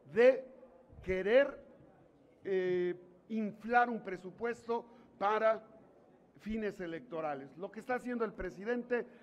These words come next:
es mantener una política económica y financiera austera, equilibrada, racional, y claro que tiene que cerrar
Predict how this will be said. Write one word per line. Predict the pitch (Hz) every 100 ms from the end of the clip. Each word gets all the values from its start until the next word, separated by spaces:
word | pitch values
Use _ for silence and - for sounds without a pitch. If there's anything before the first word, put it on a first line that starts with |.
| -
es | 214 240 240
mantener | 196 185 175 185 185 202 254 262 - - - - - - -
una | 240 240 226
política | 233 185 220 226 220 - 202
económica | 175 175 175 208 220 196 180
y |
financiera | - 175 170 165 - 214 208 170
austera, | 151 - - 247 262 277 - - - - -
equilibrada, | - 202 - 185 180 180 240 262 262 277 - - -
racional, | 165 185 180 190 185 185 233 285 302 - - - -
y | 175
claro | - 190 185 247
que | 220
tiene | - 185 185
que | 185
cerrar | 170 175 170 185 175 -